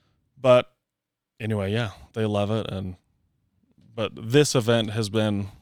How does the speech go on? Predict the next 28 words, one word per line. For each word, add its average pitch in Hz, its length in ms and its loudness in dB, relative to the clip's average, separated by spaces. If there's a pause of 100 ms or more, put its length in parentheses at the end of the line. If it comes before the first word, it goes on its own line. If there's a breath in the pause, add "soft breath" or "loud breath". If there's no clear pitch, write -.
(100)
like 104 140 -6
I 98 40 -6
said, 101 200 -6
less 104 320 -2
and 101 140 -4
less 98 260 -4
actual 101 460 -6
video 104 400 -2
game 104 260 -4
play 101 340 -4
just 101 220 -8
because 104 720 -4 (500)
this 110 160 -4
has 101 120 -8 (240)
now 107 340 2
become 117 340 0
a 107 60 0
place 120 420 -2
where 110 140 0
these 107 220 -4
people, 104 520 -6 (2000)
they're 135 220 4
social, 139 420 2
let 117 300 -2
these 120 240 -2
people, 120 360 -2
<laughs> - 180 4
that's - 200 0